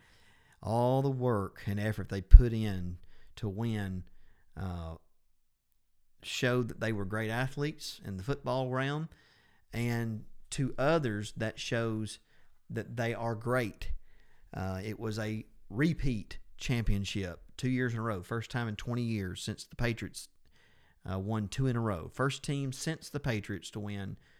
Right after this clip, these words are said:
two Super Bowls in a row.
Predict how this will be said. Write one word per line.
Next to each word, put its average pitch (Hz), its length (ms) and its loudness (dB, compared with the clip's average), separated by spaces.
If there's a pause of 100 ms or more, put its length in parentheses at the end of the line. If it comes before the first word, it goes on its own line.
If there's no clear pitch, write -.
(280)
two 156 440 0 (160)
Super 135 360 -2
Bowls 120 380 -2
in 110 160 -4
a 104 60 0
row. 90 340 -2